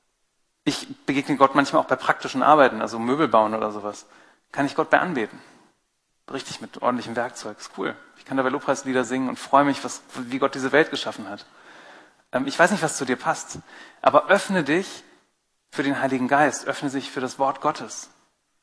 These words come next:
Meditiere über Schriftverse, die, die dir nahe gehen.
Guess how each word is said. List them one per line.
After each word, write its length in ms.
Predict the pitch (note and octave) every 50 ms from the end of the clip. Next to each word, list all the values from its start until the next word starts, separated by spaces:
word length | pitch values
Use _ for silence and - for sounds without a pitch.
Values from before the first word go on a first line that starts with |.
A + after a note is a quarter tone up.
| _ _ _ _ _ _ _ _
Meditiere 520 | - C#3 C3 C#3 C3+ - - F#3+ G3+ F3+ F3
über 140 | C#3 C3 B2
Schriftverse, 880 | - - F3 E3+ - - - - D3+ B2+ A#2 A#2+ A2+ G#2+ G#2 G#2+ A2 - _ -
die, 80 | - C3
die 240 | B2 B2 A2+ - C3+
dir 140 | B2 C3 B2
nahe 260 | B2+ A#2+ C3 C#3+ C3+
gehen. 240 | B2 B2 G#2+ G#2+